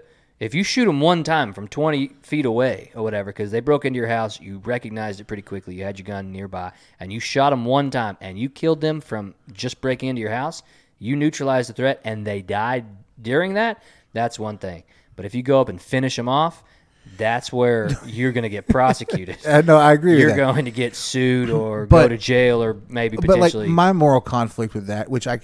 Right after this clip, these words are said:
Speaker 2: I'm saying I feel like all the people probably have is, is, like, there's a difference. <clears throat> Somebody breaking into my home.
Speaker 1: Uh-huh.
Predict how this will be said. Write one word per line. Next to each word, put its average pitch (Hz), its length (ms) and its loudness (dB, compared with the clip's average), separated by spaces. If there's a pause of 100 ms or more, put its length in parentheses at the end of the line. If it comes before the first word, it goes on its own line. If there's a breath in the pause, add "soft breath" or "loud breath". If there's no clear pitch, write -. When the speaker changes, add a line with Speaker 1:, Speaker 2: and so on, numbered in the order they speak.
Speaker 2:
I'm 123 340 -4
saying 123 220 -2
I 113 60 -2
feel 127 120 0
like 110 160 0
all 110 280 0
the 101 60 -2
people 110 200 -2
probably 101 260 -2
have 117 220 -2
is, 107 160 -6
is, 101 120 -10
like, 101 180 -8 (440 loud breath)
there's 151 300 0
a 151 40 -2
difference. 117 640 -4 (500 soft breath)
<clears throat> - 200 -14
Somebody 123 800 0 (680)
breaking 139 420 -2
into 131 160 -2
my 113 120 -4
home. 113 400 -6 (100)
Speaker 1:
Uh-huh. 127 220 -2